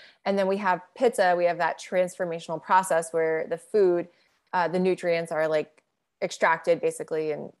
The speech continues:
um, sent into our bloodstream and, like, go to the different parts of our body. So, uh, when we cook the food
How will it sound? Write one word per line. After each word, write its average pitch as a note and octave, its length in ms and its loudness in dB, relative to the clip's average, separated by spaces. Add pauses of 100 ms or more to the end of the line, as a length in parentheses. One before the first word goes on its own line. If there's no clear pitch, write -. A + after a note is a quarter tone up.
um, D#3 460 -8 (600)
sent F3 340 0
into F3 240 -4
our D3+ 380 0
bloodstream A3 580 2
and, E3 140 -4
like, D#3+ 240 -4 (200)
go D#3+ 240 6
to D#3+ 120 -10
the E3 80 -2
different E3 260 -8
parts - 200 -10
of D#3 80 -6
our - 140 -6
body. D3+ 520 -2 (2000)
So, G#3+ 520 4 (340)
uh, F3+ 460 4 (480)
when A#3 640 2 (100)
we F#3+ 640 0 (240)
cook A4+ 200 -2 (120)
the B3+ 80 6
food F3+ 480 -6